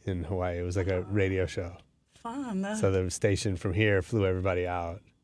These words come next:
Speaker 1: And we got
Speaker 2: What year was that?
Speaker 1: That was ninety-six.
Speaker 2: Oh, that was a long time ago.
Speaker 1: Yeah, yeah, yeah.
Speaker 2: 'Cause he came back when he was on five oh.
Speaker 1: Oh, yeah. No, this was, like, way before
Speaker 2: Oh.
Speaker 1: all that. It was, um,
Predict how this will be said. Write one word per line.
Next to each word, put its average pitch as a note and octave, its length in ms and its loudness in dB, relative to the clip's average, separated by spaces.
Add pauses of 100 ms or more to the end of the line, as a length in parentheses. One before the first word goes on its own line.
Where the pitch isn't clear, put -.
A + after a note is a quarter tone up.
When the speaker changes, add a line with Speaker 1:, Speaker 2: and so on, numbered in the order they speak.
(580)
Speaker 1:
And F#2 140 -2
we F2+ 160 0
got F2 280 -2
Speaker 2:
What C4+ 100 -8
year C4+ 160 -10
was B3 160 -10
that? D#3+ 320 -6
Speaker 1:
That G2 200 2
was F2+ 440 0
ninety-six. F2+ 1000 -2
Speaker 2:
Oh, G#3+ 60 -4
that G3 100 -4
was A#3+ 80 -8
a C4+ 60 -6
long A#3 200 -6
time A3 180 -8
ago. G3 200 -8
Speaker 1:
Yeah, F#2+ 300 2
yeah, F2+ 360 -2
yeah. F2 40 -8
Speaker 2:
'Cause - 140 -6
he A3+ 80 -10
came A3 240 -4
back G3+ 240 -2
when F#3 80 -4
he F#3 40 -4
was F3+ 100 -4
on F#3 120 -4
five F3+ 320 -6
oh. F3+ 320 -4 (240)
Speaker 1:
Oh, B2 140 8
yeah. A2 240 6
No, G#2 180 2
this G#2+ 180 2
was, F#2+ 120 -2
like, F2+ 140 -2
way F#2+ 280 2
before F2+ 480 -4 (100)
Speaker 2:
Oh. F3+ 480 -6 (120)
Speaker 1:
all G2 140 4
that. F#2 260 0
It F#2 80 -4
was, F2+ 360 -4
um, F#2 440 -6